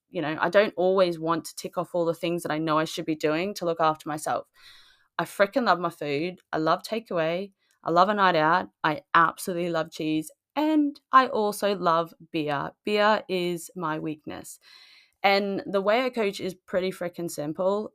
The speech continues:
If I don't remove carbs or do excessive cardio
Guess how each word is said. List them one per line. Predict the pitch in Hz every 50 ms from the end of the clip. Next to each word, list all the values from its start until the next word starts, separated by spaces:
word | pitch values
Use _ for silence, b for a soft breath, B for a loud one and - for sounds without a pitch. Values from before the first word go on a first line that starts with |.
| -
If | - 175 -
I | 185 180
don't | 185 214 226 226
remove | - 208 196 175 170 175 170 -
carbs | - 160 165 170 160 160 - -
or |
do | - - 180 185
excessive | 185 - - - 180 180 - 185 -
cardio | - - 165 160 160 165 165 160 160 156 160